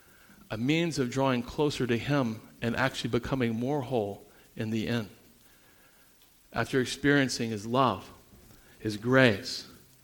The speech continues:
and His restoration in a more powerful way. These exiles were here before the Lord Jesus Christ came. They are the people of God waiting for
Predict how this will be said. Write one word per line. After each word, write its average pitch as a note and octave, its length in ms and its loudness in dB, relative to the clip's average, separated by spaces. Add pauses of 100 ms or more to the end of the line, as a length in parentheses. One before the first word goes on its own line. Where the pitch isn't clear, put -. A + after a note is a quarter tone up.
and A#2+ 100 -8
His G#2 140 -8
restoration A#2+ 880 -2 (720)
in A#2 120 -2
a A2+ 40 0
more A#2+ 200 0
powerful B2+ 540 2
way. G#2+ 220 -2 (2500)
These F#3 200 8
exiles C#3+ 600 8
were A2 300 2 (200)
here E3 300 4
before C#3 640 4 (200)
the B2+ 120 2
Lord B2+ 240 2
Jesus A#2+ 400 0
Christ - 480 2
came. A2 360 0
They C#3 340 4 (360)
are B2+ 100 2
the A#2+ 100 2
people C#3+ 380 -4
of A#2 100 -4
God A2+ 380 4
waiting B2+ 480 6 (540)
for B2+ 460 4